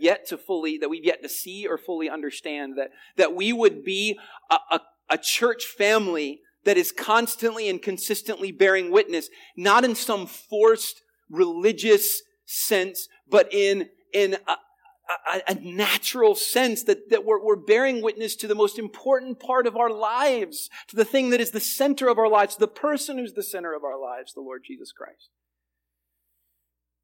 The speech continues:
Thank you, Father, for sending your Son.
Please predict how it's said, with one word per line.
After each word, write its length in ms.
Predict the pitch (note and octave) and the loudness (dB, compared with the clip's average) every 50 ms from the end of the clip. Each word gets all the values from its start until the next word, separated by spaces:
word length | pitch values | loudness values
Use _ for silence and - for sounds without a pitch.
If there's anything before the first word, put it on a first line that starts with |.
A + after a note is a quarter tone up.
| _ _ _ _ _ _ - - | _ _ _ _ _ _ -8 -2
Thank 300 | - F3+ F#3 F#3+ - - | -2 -2 -2 -2 -6 -10
you, 200 | E3 C#3+ B2+ A2 - - - _ _ _ - | -10 -10 -12 -12 -18 -20 -20 _ _ _ -4
Father, 300 | D#3 C#3 C3 B2+ B2 A#2 | -2 -2 -2 -2 -6 -10
for 140 | - B2 | -10 -14
sending 340 | - - - C3 A#2 A#2 A#2 | -14 -14 -12 -14 -14 -16 -20
your 120 | A2 G2 - | -20 -18 -18
Son. 200 | - - - | -18 -18 -18